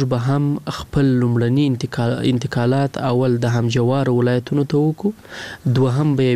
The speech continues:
بیا لیرو ولایتونو ته وکړو، چې په دې برخه کې د وزارت دفاع سره خبرې سوي دي. تیره ورځ هم موږ یو امنیتي جلسه په دې ارتباط درلودل، چې دا مواد په ډیر سیف شکل باندې ټولو ولایتي دفترونو ته ورسیږي. او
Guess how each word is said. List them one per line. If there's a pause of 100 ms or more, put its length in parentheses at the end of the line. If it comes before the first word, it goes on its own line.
(120)
بیا (240)
لیرو
ولایتونو
ته
وکړو، (100)
چې (100)
په
دې
برخه
کې
د
وزارت
دفاع (120)
سره
خبرې (100)
سوي
دي. (420)
تیره
ورځ (120)
هم
موږ
یو
امنیتي
جلسه
په
دې (120)
ارتباط
درلودل،
چې
دا (100)
مواد
په
ډیر
سیف
شکل (100)
باندې (140)
ټولو
ولایتي (300)
دفترونو
ته
ورسیږي. (400)
او